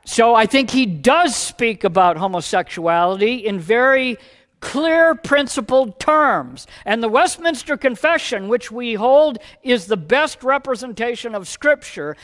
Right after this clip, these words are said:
says that we can teach not only what Scripture explicitly teaches, but by way of implication, by way of logical implication. And the logical implication here, brothers and sisters, is before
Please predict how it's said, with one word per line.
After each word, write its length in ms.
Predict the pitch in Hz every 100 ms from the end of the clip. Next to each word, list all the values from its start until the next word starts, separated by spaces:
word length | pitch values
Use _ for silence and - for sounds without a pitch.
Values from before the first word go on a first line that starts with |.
| -
says 400 | - 269 320 240
that 180 | 277 247
we 160 | 247 285
can 300 | - 240 180
teach 440 | - 349 370 -
not 220 | 269 294
only 280 | 285 294 277
what 180 | 240 247
Scripture 500 | - 302 269 262 220
explicitly 720 | 185 - 285 349 320 277 285
teaches, 640 | 220 311 311 - 339 320 - - -
but 220 | 262 220
by 180 | 247 254
way 260 | 233 330 320
of 140 | 233
implication, 1000 | 277 302 294 302 - 311 339 - 214 143 - _
by 160 | 240 254
way 200 | 294 269
of 120 | 175
logical 720 | 190 262 302 277 311 311 302
implication. 880 | 277 254 285 - 277 285 - 220 139 - -
And 180 | 247 254
the 60 |
logical 600 | 226 233 339 330 285 330
implication 720 | 294 269 277 - 254 262 277 220
here, 200 | 254 214
brothers 420 | 233 220 214 214
and 160 | 190
sisters, 500 | 156 202 - 208 214 - -
is 180 | 240 220
before 540 | 180 214 - 285 285